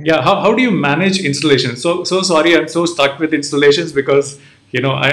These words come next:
I'm so impressed and, uh, you know, this is new, so I'm excited.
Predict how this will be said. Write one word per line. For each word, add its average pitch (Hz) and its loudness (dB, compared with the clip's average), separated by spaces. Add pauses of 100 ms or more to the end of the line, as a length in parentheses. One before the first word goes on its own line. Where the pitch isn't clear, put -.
I'm 156 0
so 156 0
impressed 139 -2
and, 117 -6
uh, 110 -2 (540)
you 117 -4
know, 113 -6
this 131 -2
is 131 0
new, 107 -4
so 117 -8
I'm 107 -8
excited. 107 -6